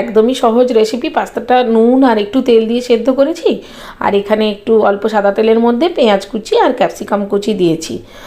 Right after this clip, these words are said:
আর এটাকে একটু ভালো করে ভেজে নিয়ে সেদ্ধ করে রাখা পাস্তাটা দিয়ে দেবো। পাস্তাটা একটু বেশি সেদ্ধ করি আমি, কারণ বাচ্চা খাবে তো, ওদের একটু শক্ত হলে অসুবিধে হয়। আর পাস্তাটা না সেদ্ধ করার কিছুক্ষণ পরে একটু কেমন রাবারের মতো হয়ে যায় না।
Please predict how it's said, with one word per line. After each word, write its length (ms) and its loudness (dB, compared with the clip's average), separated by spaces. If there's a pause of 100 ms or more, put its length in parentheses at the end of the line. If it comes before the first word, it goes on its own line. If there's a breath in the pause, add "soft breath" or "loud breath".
(220 loud breath)
আর 240 -2
এটাকে 400 -4
একটু 200 -6
ভালো 260 -2
করে 180 4
ভেজে 300 0
নিয়ে 180 -2
সেদ্ধ 280 -2
করে 180 -2
রাখা 200 0
পাস্তাটা 480 -4
দিয়ে 200 -2
দেবো। 200 2 (380 loud breath)
পাস্তাটা 340 -2
একটু 180 -4
বেশি 400 -2
সেদ্ধ 260 0
করি 320 0
আমি, 200 0
কারণ 320 0
বাচ্চা 260 -2
খাবে 240 -8
তো, 160 0 (180)
ওদের 240 0
একটু 220 -4 (160)
শক্ত 340 -2
হলে 220 2
অসুবিধে 440 -2
হয়। 160 2
আর 80 0
পাস্তাটা 500 -4
না 100 -2 (400 loud breath)
সেদ্ধ 260 0
করার 280 4
কিছুক্ষণ 480 0
পরে 260 2
একটু 200 -2
কেমন 260 0
রাবারের 420 2
মতো 240 0
হয়ে 220 4
যায় 260 0
না। 100 -2